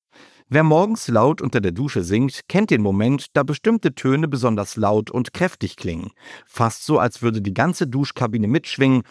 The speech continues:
und den Klang verstärken. Auch das ist ein Beispiel für Resonanz. Wer einen Ton singt, dessen Frequenz genau der natürlichen Frequenz einer umgebenden Struktur entspricht,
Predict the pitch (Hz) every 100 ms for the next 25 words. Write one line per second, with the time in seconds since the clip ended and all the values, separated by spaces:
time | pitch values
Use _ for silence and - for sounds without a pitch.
0 | - - 156 - 156 139 131 123 131 -
1 | 113 90 - 90 110 _ _ _ _ _
2 | - - _ 113 98 - 180 - 107 -
3 | 98 92 95 - 95 - 90 87 87 82
4 | 85 - - _ _ _ _ _ _ 110
5 | 139 156 160 147 196 240 175 117 160 -
6 | - 110 107 - 92 - 127 151 - 95
7 | 95 156 139 110 98 147 143 - 101 104
8 | 87 - 143 151 - 110 95 98 98 127
9 | 147 123 101 - 92 - 175 196 104 -
10 | 143 143